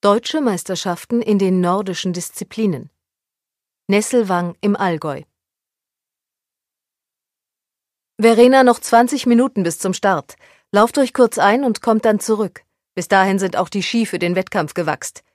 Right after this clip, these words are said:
ruft mir mein Trainer Werner Nauber zu, als ich mit Walter, meinem Begleitläufer, im Stadion ankomme.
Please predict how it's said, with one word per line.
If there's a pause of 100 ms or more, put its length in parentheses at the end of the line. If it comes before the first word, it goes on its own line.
(440)
ruft
mir
mein
Trainer
Werner
Nauber
zu, (440)
als
ich
mit
Walter,
meinem
Begleitläufer,
im
Stadion
ankomme.